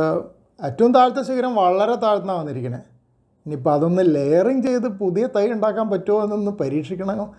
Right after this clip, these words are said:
എന്നാണ് തോന്നുന്നത്. എങ്ങാനും ഇത് ഉണങ്ങിപ്പോയാൽ അതെങ്കിലും കിട്ടുമോ എന്നറിയണം.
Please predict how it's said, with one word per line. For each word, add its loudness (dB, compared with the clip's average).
എന്നാണ് 2
തോന്നുന്നത്. 0
എങ്ങാനും 0
ഇത് 4
ഉണങ്ങിപ്പോയാൽ 0
അതെങ്കിലും 0
കിട്ടുമോ 0
എന്നറിയണം. -2